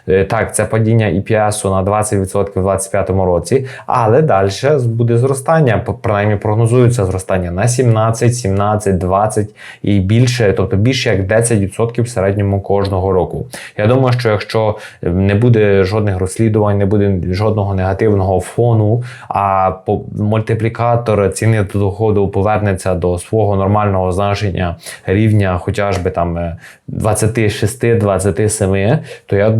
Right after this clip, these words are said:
вважаю, що акції будуть коштувати не тих триста доларів, триста двадцять шість доларів, як вони коштують зараз, а приблизно п'ятсот п'ятдесят доларів. А п'ятсот п'ятдесят доларів — це навіть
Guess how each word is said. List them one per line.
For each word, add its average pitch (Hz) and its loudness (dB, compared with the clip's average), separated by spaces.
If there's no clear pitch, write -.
вважаю, 98 0
що 113 -2
акції 98 -2
будуть 95 0
коштувати 98 -2
не 104 2
тих 123 0
триста 113 0
доларів, 107 0
триста 101 -2
двадцять 98 -2
шість 107 0
доларів, 104 4
як 98 2
вони 104 0
коштують 104 0
зараз, 101 0
а 95 0
приблизно 98 0
п'ятсот 117 -2
п'ятдесят 98 0
доларів. 82 0
А - -4
п'ятсот 123 -2
п'ятдесят 104 0
доларів — 117 4
це 107 -4
навіть 110 0